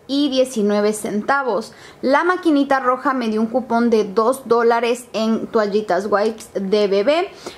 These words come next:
haciéndome el costo final de este producto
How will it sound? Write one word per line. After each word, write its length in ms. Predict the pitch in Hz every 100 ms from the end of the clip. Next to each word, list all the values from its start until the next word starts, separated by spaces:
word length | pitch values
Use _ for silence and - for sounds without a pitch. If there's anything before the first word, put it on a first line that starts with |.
| -
haciéndome 680 | 262 262 302 339 349 349 -
el 300 | 247 269 - -
costo 340 | - 254 262 294
final 480 | 285 240 233 233
de 220 | 208 220 214
este 220 | 220 240
producto 680 | 240 208 247 311 - 320